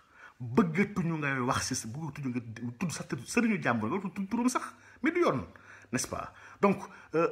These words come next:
buñ ko deful, mais ko kon li muy wax noonu am nañu mu neex ci biir këram. Am na ñi nga xam ne ñu ngi kontaan saa ñu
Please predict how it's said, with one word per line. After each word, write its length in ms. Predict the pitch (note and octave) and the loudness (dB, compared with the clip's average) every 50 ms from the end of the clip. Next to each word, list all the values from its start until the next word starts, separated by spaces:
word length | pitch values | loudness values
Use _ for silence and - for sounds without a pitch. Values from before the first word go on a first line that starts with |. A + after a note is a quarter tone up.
| - | 4
buñ 180 | D#3+ D4 D#4+ D#4+ | 4 4 4 6
ko 100 | - A#3 | 6 4
deful, 320 | F#3 E3 - - A#2 D#3+ - - - - _ _ _ | 4 4 2 0 -2 -4 -4 -10 -18 -20 _ _ _
mais 100 | - B2+ | -2 -2
ko 80 | D3 E3 | -2 -2
kon 140 | E3 - D3+ | -2 -2 -2
li 180 | C3+ C3+ F3+ | 0 0 2
muy 140 | F#3+ G#3+ G3+ | 2 2 2
wax 160 | E3 C#3 A#2 | 2 0 0
noonu 240 | A2+ G#2 G2 G2+ G#2+ G#2+ - | 0 -2 0 -2 -2 2 2
am 180 | F3 F#3 E3+ | 2 4 4
nañu 180 | D#3+ C#3+ C3 A#2+ | 0 0 0 0
mu 160 | G#2+ G#2 G#2 | 0 0 -2
neex 280 | G2+ G2+ F#2+ F#2+ F#2 - - E2 - - - - _ | 0 0 0 0 -2 -2 -4 -6 -6 -10 -14 -18 _
ci 100 | - - | -8 -2
biir 180 | B2 A#2 G#2 - | -2 -2 -4 -2
këram. 180 | - F#2+ - - - - _ _ _ _ _ _ _ - - | -6 -8 -8 -10 -14 -20 _ _ _ _ _ _ _ -16 -12
Am 80 | - F#2 | -6 -4
na 60 | G2+ | -2
ñi 40 | G#2 | -2
nga 40 | G2+ | 0
xam 100 | G2 A2+ G#2 | 0 0 -2
ne 40 | G2+ | -2
ñu 60 | G2+ | -2
ngi 160 | G2+ G#2+ G#2+ | -4 -6 -4
kontaan 420 | - F3 F#3+ G3+ - F#3 F3+ F3+ | -2 -2 -2 0 0 0 0 0
saa 180 | E3+ - C3+ A#2+ | -2 0 0 0
ñu 140 | B2 B2 | 0 0